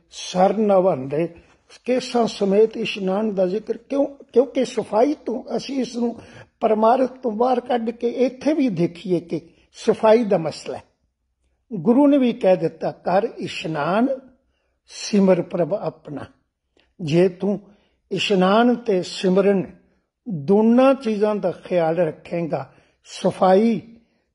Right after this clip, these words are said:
ਤੇ ਸਿਮਰਨ ਦੋਨਾਂ ਚੀਜ਼ਾਂ ਦਾ ਖਿਆਲ ਰੱਖੇਂਗਾ, ਤਾਂ ਫਿਰ ਯਕੀਨ ਕਰ, ਸਫਾਈ ਤਨ ਦੇ ਰੋਗਾਂ ਲਈ, ਨਿਵਰਤੀ ਲਈ ਬਹੁਤ ਜ਼ਰੂਰੀ ਹੈ।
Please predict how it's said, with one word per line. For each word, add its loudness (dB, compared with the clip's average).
ਤੇ -2
ਸਿਮਰਨ 0
ਦੋਨਾਂ 4
ਚੀਜ਼ਾਂ -2
ਦਾ -2
ਖਿਆਲ 0
ਰੱਖੇਂਗਾ, -2
ਤਾਂ 2
ਫਿਰ -2
ਯਕੀਨ 2
ਕਰ, 0
ਸਫਾਈ 0
ਤਨ 2
ਦੇ 2
ਰੋਗਾਂ 0
ਲਈ, -2
ਨਿਵਰਤੀ 0
ਲਈ -4
ਬਹੁਤ 0
ਜ਼ਰੂਰੀ -2
ਹੈ। -10